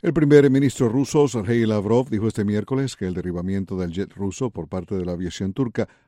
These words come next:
parece una provocación planeada, pero aseguró que Rusia no irá a la guerra con Turquía. Lavrov dijo que el incidente hará que Rusia reconsidere su relación con Turquía y al respecto canceló su viaje este miércoles.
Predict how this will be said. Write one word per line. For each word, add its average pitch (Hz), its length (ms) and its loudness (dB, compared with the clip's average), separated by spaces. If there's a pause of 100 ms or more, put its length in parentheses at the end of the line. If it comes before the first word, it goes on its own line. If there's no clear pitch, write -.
parece 135 360 -2
una 147 200 -4
provocación 113 600 -4
planeada, 110 500 0
pero 113 220 -2
aseguró 113 380 -2
que 117 100 -4
Rusia 127 420 -4 (240)
no 131 240 0
irá 117 220 0
a 113 40 -2
la 98 80 -4
guerra 101 320 -4
con 104 160 -4
Turquía. 92 440 -10 (460)
Lavrov 143 300 4
dijo 147 220 2
que 151 100 -2
el 127 60 2
incidente 104 480 0
hará 98 160 -2
que 90 120 -6
Rusia 104 320 -4
reconsidere 95 580 -4
su 92 160 -6
relación 82 400 -8
con 87 160 -10
Turquía 120 460 -2 (440)
y 101 120 -8
al 95 100 -6
respecto 113 380 -2
canceló 110 420 0
su 117 140 -6
viaje 107 260 0
este 104 220 -4
miércoles. 113 520 -2